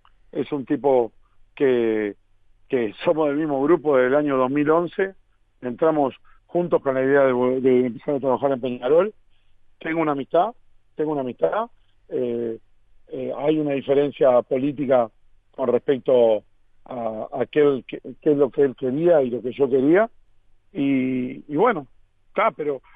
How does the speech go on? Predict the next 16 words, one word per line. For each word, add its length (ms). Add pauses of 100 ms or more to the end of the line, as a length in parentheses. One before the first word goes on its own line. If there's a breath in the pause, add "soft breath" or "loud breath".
(120)
esto 260
lo 80
hablamos 400
también 380
con, 560 (500 soft breath)
con 200
Nacho, 420 (800)
y, 80
y, 800 (680)
y 100
la 100
verdad 380
es 80 (120)
un, 840
a 120
ver, 360